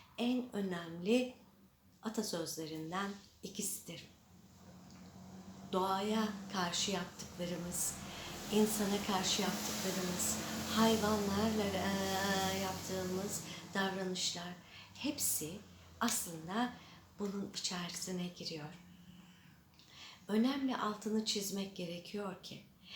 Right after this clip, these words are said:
yalan söylüyorsanız bir gün size, e, birileri yalan söyleyecektir.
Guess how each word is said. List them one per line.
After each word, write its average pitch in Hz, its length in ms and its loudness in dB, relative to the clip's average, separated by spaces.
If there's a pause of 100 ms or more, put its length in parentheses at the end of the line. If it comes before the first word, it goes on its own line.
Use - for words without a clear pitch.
(320)
yalan 208 400 2
söylüyorsanız 196 1120 0 (320)
bir 202 180 2
gün 175 180 -8
size, 165 480 -4 (380)
e, 170 400 -4
birileri 165 500 -4
yalan 156 300 -4
söyleyecektir. 156 920 -4